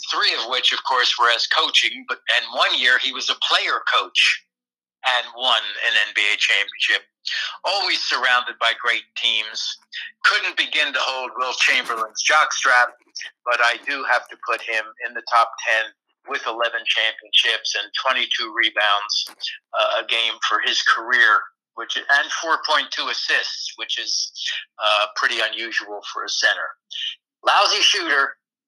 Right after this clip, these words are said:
but a great team player. And also notorious for when he blocked a shot, he usually caught it. He didn't block it out of bounds as a showboat the way most people do today. He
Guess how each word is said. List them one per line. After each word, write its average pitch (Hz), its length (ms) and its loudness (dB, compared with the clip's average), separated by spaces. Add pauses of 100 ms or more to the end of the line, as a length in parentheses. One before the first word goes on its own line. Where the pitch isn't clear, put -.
(140)
but 120 140 2
a 117 40 0
great 139 280 -2 (100)
team 120 340 -6
player. 98 400 -2 (760)
And 143 120 2
also 151 680 2
notorious 135 1000 0 (380)
for 139 220 0
when 135 120 -2
he 139 320 0
blocked 160 360 4
a 127 60 0
shot, 139 460 4 (1400)
he 247 220 -2
usually - 480 2
caught - 360 4
it. - 120 0 (580)
He 277 120 -4
didn't 170 380 -4
block 151 320 4
it 131 80 0
out 131 180 4
of 123 120 -4
bounds 127 420 2
as - 120 -8
a - 220 0
showboat 123 480 0
the 120 80 -16
way 117 120 0 (140)
most 127 240 -10
people 120 360 -6
do 120 140 -4
today. 107 440 0 (420)
He 117 260 -2